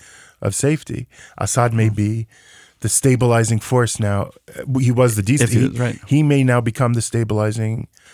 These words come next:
Speaker 1: force in the region.
Speaker 2: Which, how these complicated things flip over. But I think that, uh,
Speaker 1: The object lesson, I think, of
Speaker 2: Yeah.
Speaker 1: the Kurds is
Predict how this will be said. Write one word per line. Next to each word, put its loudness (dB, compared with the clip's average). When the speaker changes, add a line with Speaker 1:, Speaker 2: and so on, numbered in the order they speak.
Speaker 1:
force -2
in 0
the 0
region. 0
Speaker 2:
Which, -6
how 2
these 2
complicated -4
things -6
flip -10
over. -6
But -10
I -6
think -4
that, -6
uh, -4
Speaker 1:
The 0
object 2
lesson, 0
I -2
think, -2
of -2
Speaker 2:
Yeah. -4
Speaker 1:
the 0
Kurds 0
is -2